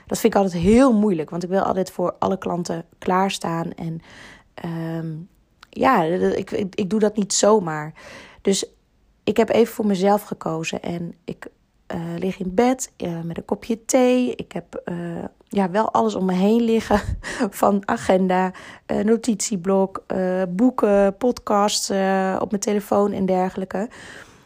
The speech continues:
Maar alles op mijn gemakje, om alles weer even te ordenen en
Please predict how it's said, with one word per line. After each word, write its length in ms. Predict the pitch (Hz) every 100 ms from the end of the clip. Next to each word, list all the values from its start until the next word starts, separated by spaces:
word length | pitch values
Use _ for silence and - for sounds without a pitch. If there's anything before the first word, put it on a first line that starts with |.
| _ -
Maar 160 | 202 -
alles 320 | - 233 233
op 180 | - 175
mijn 120 | 196
gemakje, 520 | - 185 214 - -
om 100 | 190 190
alles 360 | 202 233 254 -
weer 120 | -
even 300 | - 214 202
te 120 | - -
ordenen 580 | - 214 226 196 190 190 -
en 400 | 180 180 180